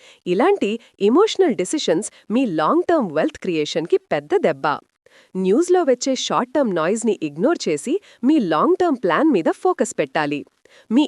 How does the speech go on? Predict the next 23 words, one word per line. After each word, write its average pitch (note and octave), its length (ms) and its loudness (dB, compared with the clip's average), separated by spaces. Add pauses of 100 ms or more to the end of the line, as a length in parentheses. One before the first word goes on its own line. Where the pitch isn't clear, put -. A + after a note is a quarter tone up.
ఇన్వెస్ట్‌మెంట్ B3 580 0
డెసిషన్స్ G3 520 -2 (200)
మీ B3 220 2
క్యాలిక్యులేషన్స్ C#4+ 840 0
మీద G#3+ 160 0 (100)
ఆధారపడి F3+ 580 -2
ఉండాలి F3+ 380 -2
కానీ D#3 320 0 (240)
మీ C#4+ 120 4 (140)
ఎమోషన్స్ G3+ 560 0
మీద D#3 240 -2
కాదు. E3 320 0 (420)
చివరిగా, A3 480 2 (260)
మీ D4 160 6
పోర్ట్‌ఫోలియోని G3+ 840 0 (120)
రెగ్యులర్గా G3 600 2
రివ్యూ C4+ 320 2
చేసుకోవాలి. D3+ 640 -2 (420)
కానీ D#3 320 0 (260)
రెగ్యులర్ F#3 540 2
అంటే D#3+ 240 0 (160)
ప్రతిరోజు F#3+ 720 0
కాదు. E3 340 0